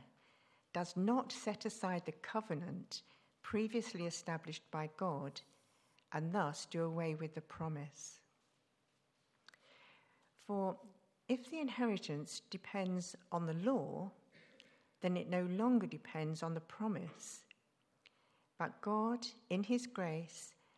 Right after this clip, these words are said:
gave it to Abraham through the promise. Why then was the law given to,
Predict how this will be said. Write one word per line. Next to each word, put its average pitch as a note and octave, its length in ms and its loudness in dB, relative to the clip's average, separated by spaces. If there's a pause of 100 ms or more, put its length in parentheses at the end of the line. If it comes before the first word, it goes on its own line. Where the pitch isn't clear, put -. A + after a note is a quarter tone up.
(160)
gave G#3 260 4
it A3+ 120 0
to A3 180 0
Abraham D#3+ 760 0 (480)
through D3+ 540 0 (140)
the E3 80 -4
promise. D3 720 -4 (1900)
Why D4 420 -2
then D3+ 420 -4 (680)
was F#3 200 0
the G3+ 40 0
law F#3+ 480 4
given F#3+ 280 2
to, - 260 -2